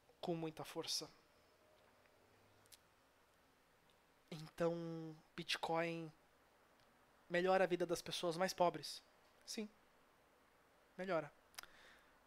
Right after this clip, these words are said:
Bitcoin também protege as pessoas contra uma moeda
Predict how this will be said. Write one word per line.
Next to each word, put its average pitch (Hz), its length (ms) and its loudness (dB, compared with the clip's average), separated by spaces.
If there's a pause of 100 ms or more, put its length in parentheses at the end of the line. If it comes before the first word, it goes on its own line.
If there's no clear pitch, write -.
(960)
Bitcoin 214 320 4
também 214 240 2
protege 208 640 4
as 185 80 -2
pessoas 185 640 4
contra 175 1000 2 (2500)
uma 165 220 0
moeda 170 760 2